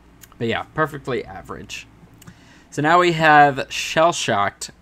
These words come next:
which is the Ninja Turtle Space Ranger team up. And this was only the third episode of Space. And this was, like, coming out the gate swinging, man.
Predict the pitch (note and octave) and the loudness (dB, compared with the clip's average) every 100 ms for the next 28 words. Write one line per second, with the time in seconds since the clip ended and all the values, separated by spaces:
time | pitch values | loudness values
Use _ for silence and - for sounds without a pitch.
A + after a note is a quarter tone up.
0 | _ G#2+ A2 - - - A2 G#2 G2+ G2+ | _ -12 -12 -12 -16 -12 -10 -8 -8 -8
1 | G2 - - _ _ _ - A2 A2 G#2+ | -12 -14 -18 _ _ _ -14 -8 -6 -6
2 | G#2+ G#2 G#2 G2+ _ _ _ _ _ _ | -6 -6 -8 -10 _ _ _ _ _ _
3 | _ - B2+ B2 A2+ - A2 G2+ G2+ G2 | _ -6 -4 -4 -6 -6 -6 -6 -8 -12
4 | - - - G2 - G#2 F#2+ G2+ - G#2 | -16 -14 -8 -10 -10 -12 -12 -14 -12 -12
5 | G2+ G2+ - - - - - D3+ G3+ - | -8 -10 -10 -20 -20 -16 -8 -2 0 -2
6 | B3+ B3 F#3 C#3+ C#3+ D#3 D#3 A#2 A2 - | -6 -6 -4 -4 -4 -4 -4 -4 -8 -6
7 | G#2+ A2 G#2+ G2+ - A2+ B2+ B2 C3+ C#3 | -6 -6 -6 -12 -12 -10 -6 -6 -6 -10
8 | _ _ - A2+ - - - G#2 B2 C3+ | _ _ -8 -8 -8 -12 -10 -8 -8 -10
9 | - - - _ - _ - A#2 A2+ G#2+ | -16 -20 -20 _ -20 _ -14 -4 -2 0
10 | G#2+ G#2+ G#2 G2+ G2 B2 - - _ _ | -2 -2 -6 -8 -12 -18 -20 -20 _ _
11 | _ _ _ _ - D3 A3 E3 C#3 C3 | _ _ _ _ -4 0 2 2 4 2
12 | A2+ D3+ C#3 B2+ A#2+ A2+ A#2 - - - | 0 -2 0 0 -4 -6 -8 -8 -14 -10
13 | C3+ C3 A2 G2 G2 G2+ A2+ | -6 -6 -6 -10 -10 -10 -10